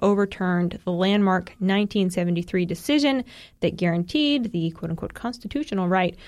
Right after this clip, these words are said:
to abortion in the U S comes to the forefront. So she's talking about why she designed the statue in the way that she did.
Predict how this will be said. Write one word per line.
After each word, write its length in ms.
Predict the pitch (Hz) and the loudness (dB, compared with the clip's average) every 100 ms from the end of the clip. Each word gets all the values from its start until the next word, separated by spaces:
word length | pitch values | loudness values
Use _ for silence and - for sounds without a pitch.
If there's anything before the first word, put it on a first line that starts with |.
| - - | -20 -4
to 140 | - 254 | 2 4
abortion 360 | 208 196 196 | 4 4 4
in 120 | 190 | 4
the 80 | 185 | 4
U 160 | 190 190 | 6 6
S 340 | 185 180 - - _ - | 4 0 -6 -10 _ -4
comes 460 | 220 214 208 208 - - | 2 4 4 2 -6 -12
to 340 | - 196 185 - | 0 2 2 0
the 120 | 180 | -2
forefront. 640 | - 185 180 - - - | 2 2 2 0 -4 -4
So 120 | 180 | -6
she's 200 | 175 180 | -2 0
talking 180 | 185 175 | 0 2
about 160 | 170 175 | 2 4
why 380 | 202 220 220 | 6 6 4
she 160 | 220 190 | 2 0
designed 320 | 185 185 180 | 2 2 2
the 40 | 180 | 0
statue 360 | 190 175 180 | 0 0 0
in 80 | 170 | 0
the 60 | 170 | 2
way 120 | 175 | 0
that 160 | - | 0
she 140 | - 180 | -4 0
did. 420 | 254 240 220 | 2 4 2